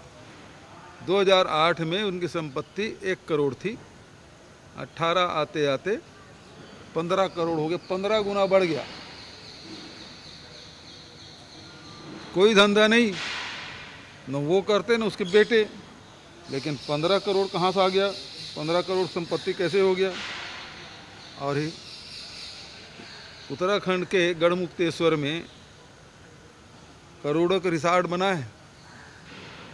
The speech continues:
किसका है भाई? क्यों जांच नहीं करते? तो ईडी का दुरुपयोग है, आईटी का दुरुपयोग है केवल विपक्षियों के लिए, और मार मार के, पीट पीट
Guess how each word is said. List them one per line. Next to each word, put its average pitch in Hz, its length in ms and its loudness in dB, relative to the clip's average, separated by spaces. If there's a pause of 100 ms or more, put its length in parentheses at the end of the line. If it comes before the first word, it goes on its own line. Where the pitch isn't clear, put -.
(600)
किसका 175 320 4
है 185 160 10
भाई? 185 140 4 (800)
क्यों 170 200 4
जांच 180 260 6
नहीं 185 180 2
करते? 185 400 -2 (1500)
तो 254 100 0 (120)
ईडी 220 280 2
का 262 140 2
दुरुपयोग 175 720 4
है, 147 280 4
आईटी 165 400 0
का 214 100 2
दुरुपयोग 143 640 -4
है 170 160 -2 (160)
केवल 170 380 0
विपक्षियों 175 600 -2
के - 140 -12
लिए, - 180 -16 (1080)
और 165 180 -2
मार 226 420 6
मार 208 360 6
के, 202 260 4
पीट 233 440 -4
पीट 202 300 -6